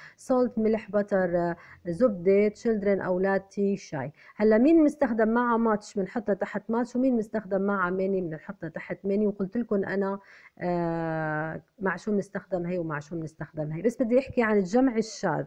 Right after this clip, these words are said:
يعني مثلا جمع كلمة تشايلد طفل، تشيلدرن أولاد، ما أخذت اس الجمع لكن هي قبلت العد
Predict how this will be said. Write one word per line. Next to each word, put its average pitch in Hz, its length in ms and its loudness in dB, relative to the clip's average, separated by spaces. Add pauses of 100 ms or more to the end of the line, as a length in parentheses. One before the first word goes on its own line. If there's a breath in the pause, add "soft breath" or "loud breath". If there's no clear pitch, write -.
(160)
يعني 185 240 -2
مثلا 202 420 -2 (380 loud breath)
جمع 247 280 2
كلمة 240 280 2
تشايلد 226 580 2
طفل، 240 380 -2
تشيلدرن 175 540 0
أولاد، 196 480 2
ما 233 120 2
أخذت 226 280 0
اس - 180 -6
الجمع 202 320 0
لكن 214 280 2
هي 240 200 4
قبلت 240 440 2
العد 151 300 -2